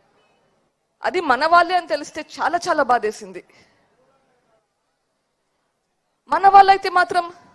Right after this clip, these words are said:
తప్పైతే తప్పే కదా, తప్పు చేస్తే ఎవరైనా తప్పు శిక్షించాల్సిందే కదా అని ముందుకెళ్లాల్సింది వచ్చింది. ఈ పోరాటంలో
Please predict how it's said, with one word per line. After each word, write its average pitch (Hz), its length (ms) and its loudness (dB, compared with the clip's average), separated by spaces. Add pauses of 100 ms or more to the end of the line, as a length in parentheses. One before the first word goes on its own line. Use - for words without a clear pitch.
(600)
తప్పైతే 381 400 -4
తప్పే 330 300 -2
కదా, 370 480 0 (2250)
తప్పు 285 300 -4
చేస్తే 370 260 -10
ఎవరైనా 339 360 0
తప్పు 339 400 -8
శిక్షించాల్సిందే 330 760 -8
కదా 311 300 0 (2000)
అని 330 140 -4
ముందుకెళ్లాల్సింది 320 720 -4
వచ్చింది. 220 360 -14 (3000)
ఈ 349 160 -4
పోరాటంలో 330 880 -2